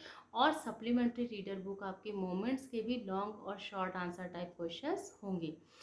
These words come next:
इसलिए सेक्शन डी आपके लिए बहुत इंपॉर्टेंट है, आपको प्रॉपर वे में पूरी बुक पढ़ना है, समझना है और उनके प्रश्न उत्तरों को याद भी करना है, तब आप इतने अंक पा सकेंगे।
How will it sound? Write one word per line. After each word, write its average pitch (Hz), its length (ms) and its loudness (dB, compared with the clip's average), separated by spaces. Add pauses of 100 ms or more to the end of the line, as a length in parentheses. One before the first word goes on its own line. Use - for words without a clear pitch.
(180)
इसलिए 339 320 4
सेक्शन 302 520 4
डी 320 160 4
आपके 294 280 2
लिए - 120 2
बहुत 196 500 -2
इंपॉर्टेंट 269 600 2
है, 269 100 0
आपको 240 320 0
प्रॉपर 220 440 0
वे 226 160 0
में 233 160 0
पूरी 226 480 0 (360)
बुक 277 320 0
पढ़ना 208 360 2
है, 247 400 2
समझना 190 440 0
है 240 220 2
और 240 120 2
उनके 190 260 0
प्रश्न 190 340 -4
उत्तरों 190 300 -6
को 294 140 0
याद 180 460 4
भी 170 120 -4
करना 156 300 -4
है, 151 240 -8 (680)
तब 262 280 4
आप 202 280 4 (280)
इतने 226 320 0
अंक 214 440 -2
पा 196 420 4
सकेंगे। 160 580 -4